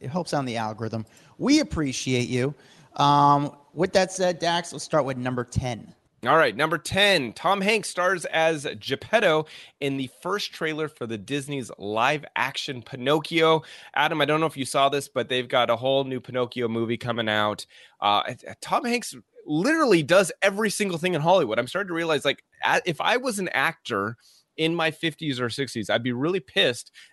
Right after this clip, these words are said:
Speaker 2: because Tom Hanks gets all the roles. Like, all the dope roles, he gets it. Playing Geppetto, I feel like, is a legendary role, and I feel like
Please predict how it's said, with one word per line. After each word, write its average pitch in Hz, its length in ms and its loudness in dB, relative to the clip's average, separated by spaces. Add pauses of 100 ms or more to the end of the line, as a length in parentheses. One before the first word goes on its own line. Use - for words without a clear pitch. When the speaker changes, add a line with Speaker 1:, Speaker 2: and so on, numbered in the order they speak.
Speaker 2:
because 143 280 0
Tom 160 200 2
Hanks 160 260 -4
gets 135 280 -2
all 156 220 6
the 139 100 0
roles. 139 340 4
Like, 135 200 2
all 208 260 8
the 175 140 0
dope 156 360 4
roles, 143 600 2
he 151 220 -6
gets 143 260 -2
it. 139 160 -2 (400)
Playing 180 560 0
Geppetto, 139 560 -2
I 120 100 2
feel 123 220 -8
like, 117 240 -2
is 107 140 -10
a 110 40 -12
legendary 110 600 -4
role, 101 280 -2
and 98 140 -8
I 107 60 -4
feel 156 240 -10
like 139 260 0